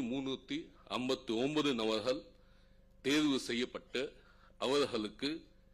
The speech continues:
பணி நியமன ஆணைகள் மாண்புமிகு முதலமைச்சர் அவர்களால்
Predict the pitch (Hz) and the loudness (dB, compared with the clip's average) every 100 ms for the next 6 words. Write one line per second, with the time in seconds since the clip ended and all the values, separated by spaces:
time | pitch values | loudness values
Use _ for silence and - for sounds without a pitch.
0 | - - - - 123 156 156 131 135 139 | -20 -20 -20 -4 0 4 4 4 4 2
1 | 131 95 110 107 98 107 117 - - - | 0 0 0 0 -2 -2 -4 -8 -20 -20
2 | - - - - - 107 127 127 120 110 | -20 -20 -20 -20 -6 0 0 2 0 0
3 | 107 98 110 120 117 107 - 110 92 98 | -2 -2 -2 -2 -2 -4 -2 -2 0 -2
4 | 87 90 92 | -2 -2 -4